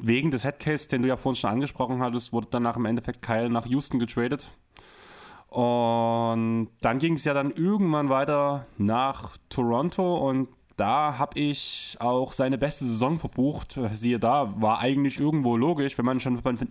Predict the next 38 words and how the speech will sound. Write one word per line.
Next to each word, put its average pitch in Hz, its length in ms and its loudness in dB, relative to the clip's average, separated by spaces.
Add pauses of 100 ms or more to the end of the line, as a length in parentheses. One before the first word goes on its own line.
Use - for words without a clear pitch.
von 123 180 0
ihm 147 180 2
als 123 160 -2
Mister 127 320 2
Raptor 110 420 0
spricht. - 480 -4 (1700)
Und 123 80 4
da 135 80 2
könnte 180 180 2
man 175 160 2
sagen, 139 240 0
das 135 100 -2
spricht - 300 -8
sehr 127 180 2
viel 143 560 0 (380)
für 131 140 -2
die 123 80 2
Saison 117 320 0
neunzehn 113 340 0
zwanzig. 95 560 -2 (800)
War 135 120 4
wahrscheinlich 139 300 0
auch 107 80 0
die - 80 -18
zweitbeste 135 480 -2
Saison, 135 360 0
aber 123 160 0
ich 117 100 -4
habe 135 160 -2
mich 123 80 -6
im 127 60 0
Endeffekt 135 800 -2
für 123 120 -4
die 120 100 2
Saison 117 320 2
sechzehn 120 400 -2
siebzehn 131 360 -2
entschieden. 180 460 0